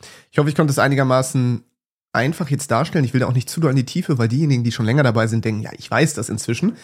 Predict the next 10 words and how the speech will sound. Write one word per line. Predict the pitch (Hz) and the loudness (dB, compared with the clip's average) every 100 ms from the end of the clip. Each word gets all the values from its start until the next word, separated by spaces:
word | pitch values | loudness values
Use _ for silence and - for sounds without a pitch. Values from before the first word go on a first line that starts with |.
| - - _ _ | -20 -20 _ _
Also, | 139 143 143 - _ - | 2 2 0 -6 _ -6
wie | 135 | 0
gesagt, | 135 117 131 - - _ | 0 2 0 -2 -14 _
Unternehmer. | - 147 139 127 113 95 - _ _ _ _ _ _ _ - | 0 4 4 4 2 -2 -8 _ _ _ _ _ _ _ -2
Moment, | 120 113 85 - - _ _ 127 | 0 0 -2 -8 -16 _ _ -4
den | 113 | -2
hatte | 117 - | -2 -6
ich. | - - - - | -10 -10 -10 -4
<laughs> | - - | -4 -2
So, | 110 - - | -8 -8 -12